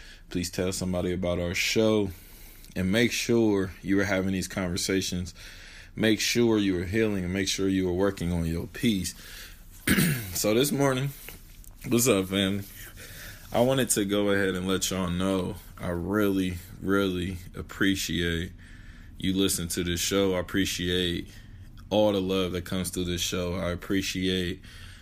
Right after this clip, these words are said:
people who come up to me like, "Yo, I learned so much. Yo,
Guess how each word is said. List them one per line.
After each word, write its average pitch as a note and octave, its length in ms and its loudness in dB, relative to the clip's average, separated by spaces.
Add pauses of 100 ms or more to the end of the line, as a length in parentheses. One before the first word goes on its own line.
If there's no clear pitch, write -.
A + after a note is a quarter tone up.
(160)
people F#2+ 260 2
who F#2+ 160 0
come A#2 280 0
up G#2 140 -2
to G2 140 -2
me F#2 160 0
like, F2+ 200 -4
"Yo, A2 220 0
I A#2 80 -6
learned A#2 300 -2
so B2 320 -2
much. A2+ 260 -2
Yo, A2 300 0